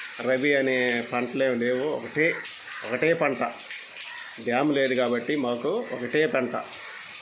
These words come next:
అది కూడా ఈ కాలంలో పండించేది అనమాట, ఈ తొలకర వానలో.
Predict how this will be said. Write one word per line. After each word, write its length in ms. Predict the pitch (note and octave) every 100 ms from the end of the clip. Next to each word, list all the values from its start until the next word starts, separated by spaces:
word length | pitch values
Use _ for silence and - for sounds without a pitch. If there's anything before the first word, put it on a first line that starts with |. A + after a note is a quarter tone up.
| -
అది 180 | A#2+ D3+
కూడా 160 | F3 E3
ఈ 200 | D3+ E3
కాలంలో 600 | D#3+ D#3 E3 D#3+ C#3 B2+
పండించేది 500 | C#3+ D3 C3 C3 A2+
అనమాట, 320 | G2+ A2 G2+ - - - - - - - -
ఈ 60 | C#3+
తొలకర 340 | D3+ C#3+ C#3 C#3+
వానలో. 380 | B2 A#2 A2